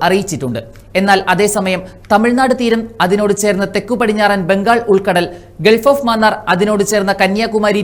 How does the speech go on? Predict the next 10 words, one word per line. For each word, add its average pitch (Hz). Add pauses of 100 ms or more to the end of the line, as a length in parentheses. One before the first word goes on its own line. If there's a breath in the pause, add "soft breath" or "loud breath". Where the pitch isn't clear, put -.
തീരം 185 (100)
എന്നിവിടങ്ങളിൽ 202
മണിക്കൂറിൽ 196
നാൽപത് 196
മുതൽ 185 (340 loud breath)
നാൽപത്തഞ്ച് 214
കിലോമീറ്റർ 226
വരെയും 190
ചില 220 (160)
അവസരങ്ങളിൽ 202